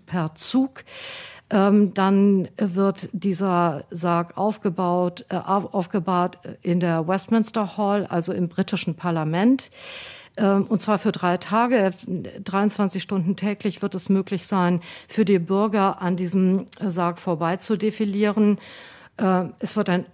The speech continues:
Online-Kondolenzbuch geben, in das alle sich eintragen können. Und es wird einen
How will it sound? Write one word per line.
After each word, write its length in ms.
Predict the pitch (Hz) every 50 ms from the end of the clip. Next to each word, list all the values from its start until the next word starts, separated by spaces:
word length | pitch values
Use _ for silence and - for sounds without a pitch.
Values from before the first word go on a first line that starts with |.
| _ _ _
Online-Kondolenzbuch 1400 | 208 180 202 220 226 214 202 190 196 202 208 - - 202 190 180 185 180 175 185 208 196 - - - 233 208 - -
geben, 260 | - 214 214 208 220
in 140 | 185 202 196
das 180 | 190 190 -
alle 240 | - - 175 180 185
sich 320 | 170 170 190 170 - - -
eintragen 640 | 170 180 185 185 - - 190 185 185 185 190 180
können. 340 | - - 180 180 175 180 185
Und 220 | - 202 180 170
es 200 | - 175 - -
wird 300 | 185 180 175 - - -
einen 440 | - 165 165 170 175 175 175 175 170